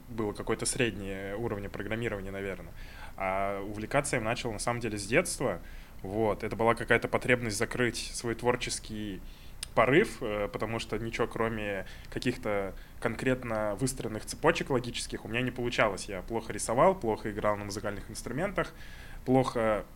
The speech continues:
делал какие-то такие творческие вещи, а что-то хотелось с-, созидать и создавать. Вот. И это всё вылилось в, в написание кода. Вот. Э, мы, получается, с Лёшей такой пример,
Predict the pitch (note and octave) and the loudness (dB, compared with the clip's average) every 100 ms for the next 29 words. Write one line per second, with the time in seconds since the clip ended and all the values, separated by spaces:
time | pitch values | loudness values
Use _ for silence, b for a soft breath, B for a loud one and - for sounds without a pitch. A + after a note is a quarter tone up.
0 | - - - - - - - - D3 B2+ | -14 -12 -12 -12 -12 -14 -14 -8 -4 6
1 | C3+ B2 A2+ B2 C3 A#2+ A#2 A2 A#2+ A2+ | 10 10 8 2 2 0 -2 -4 -4 2
2 | A#2+ - - B2 A#2+ F#3 - A2 A2+ C3 | 2 2 -4 0 2 2 2 4 8 10
3 | B2+ A2+ - - - C#3+ B2+ A#2+ B2+ B2 | 8 6 0 -2 2 2 2 2 4 4
4 | A#2+ - B2 - B2+ A#2 A2+ A#2+ C#3+ - | 2 0 0 2 2 0 8 8 8 2
5 | C3 - A2+ A2 A2+ G#2+ - - B B | -2 0 0 4 6 4 2 -10 B B
6 | B A2 G#2+ G2 B2 C#3+ C3 C3 C3+ B2+ | B -4 -2 2 0 0 0 2 4 4
7 | A2+ G#2+ - G#2+ G#2 G#2+ G#2 G2+ G2+ G2 | 4 0 -4 -6 -2 0 2 0 -2 -4
8 | G2 G#2 A2+ - - B2 B2 A#2 A#2+ G2 | -6 -4 -4 2 4 4 4 2 2 2
9 | F2+ B B B B B B G#2+ A#2+ A#2 | 0 B B B B B B 2 6 6
10 | - B B B B - - - G2+ G#2 | 4 B B B B -14 -10 -6 -4 -2
11 | G2+ G2+ G2 - - - - B2+ C3 C3 | -2 -4 -6 -10 -14 -14 -6 -2 2 4
12 | C3 C#3+ B2+ - B2+ C3 C3 B2+ A#2+ B2 | 8 6 6 2 6 6 6 0 2 2
13 | B2+ A#2+ B2 | 4 8 8